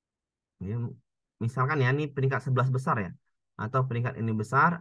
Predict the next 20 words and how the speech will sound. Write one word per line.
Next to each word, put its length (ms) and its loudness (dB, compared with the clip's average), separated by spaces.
ini 160 2
misalnya 400 0
ada 80 2
sekolah 240 0
induknya 400 0
misalnya 320 -2
di 320 2
I, 320 -2
G 20 -10
ini. 160 -2
Ya 160 2
nggak 160 0
apa-apa, 320 2
mereka 240 -2
nggak 160 0
digeser, 480 -2
tetap 280 -6
aja 120 0
di 80 0
situ. 400 -4